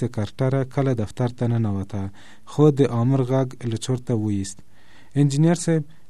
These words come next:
ته وګوره چې ښاروالۍ بیا څه لیکلي دي.» اصل خان د سکرټرې له لاسه مکتوب واخیست. په بې خوندۍ سره یې په چوپه خوله په لوستلو پیل وکړ. یو څو کرښې چې یې ولوستلې، یو دم یې د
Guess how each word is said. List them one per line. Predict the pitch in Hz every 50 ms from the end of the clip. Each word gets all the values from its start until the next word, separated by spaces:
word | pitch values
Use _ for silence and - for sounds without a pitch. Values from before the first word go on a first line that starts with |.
| - - -
ته | - 156
وګوره | 170 165 175 175 170
چې | 160 - 143
ښاروالۍ | - - 143 135 135 139 147 160
بیا | 151 151 160 165
څه | 160 - 143
لیکلي | 127 117 104 - 107 101 101 95 98
دي.» | 98 95 - - - - - - - - - - - - -
اصل | 127 123 - 156 143
خان | 131 - 165 170 175
د | 160
سکرټرې | 151 - - 131 127 - 139 - - - 151 147 151 151 151
له | 147 131
لاسه | 120 131 143 139 - 147 139
مکتوب | 127 117 110 - - - 143 131 120
واخیست. | 117 110 104 101 - - 101 - - - - - - - - -
په | - - 131
بې | 123 135 131 127
خوندۍ | - 139 139 139 151 165 170
سره | 160 - 160 151 156
یې | 156 160 160 147 156
په | - 123
چوپه | - - 160 151 - 135
خوله | 123 - - 139 143 147 147
په | 139 143 - 131
لوستلو | 117 117 110 104 - - 143 139 143 143
پیل | 135 135 - 143 135 127 117
وکړ. | 110 101 98 - 107 101 - - - - - - - - - - - 127
یو | 127 131
څو | 131 - 175 175
کرښې | 175 - 170 160 - 165 147
چې | - - 147
یې | 143 139 143
ولوستلې، | 160 165 165 160 147 - - - 160 156 156 156 151 147 151 - - - - - - -
یو | 131 135 139 151 156
دم | 143 160 156 160
یې | 160 151
د | 135